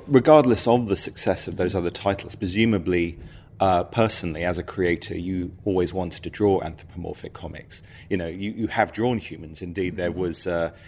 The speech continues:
Speaker 1: an adaptation of forty-seven Ronin that you worked on, uh, a few years ago.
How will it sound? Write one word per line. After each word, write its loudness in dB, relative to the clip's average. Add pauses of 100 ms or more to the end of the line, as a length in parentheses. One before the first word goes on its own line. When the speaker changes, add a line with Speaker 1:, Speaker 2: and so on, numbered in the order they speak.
(200)
Speaker 1:
an -6
adaptation -4
of -12
forty-seven -8
Ronin -2
that -12
you -10
worked -8
on, -12
uh, -12
a -10
few -12
years -2
ago. -12